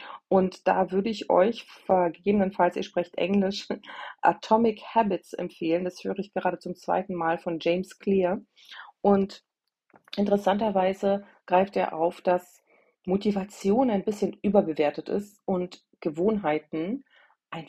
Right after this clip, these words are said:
viel, viel größeres Ding sind. Rauszugehen oder immer sich motivieren zu müssen,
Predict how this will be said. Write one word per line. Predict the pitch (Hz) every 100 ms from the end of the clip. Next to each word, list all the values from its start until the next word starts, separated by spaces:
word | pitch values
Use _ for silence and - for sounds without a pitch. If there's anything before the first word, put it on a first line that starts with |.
| - _ -
viel, | 214 185
viel | - 165
größeres | 156 160 160 175 160 -
Ding | 165 160
sind. | 151 156 170 - _ _ _
Rauszugehen | 302 - _ 233 196 208 202 185
oder | 180 190 226
immer | 233 220
sich | 214
motivieren | 214 214 208 214 247 226
zu | 233
müssen, | 220 233 226 220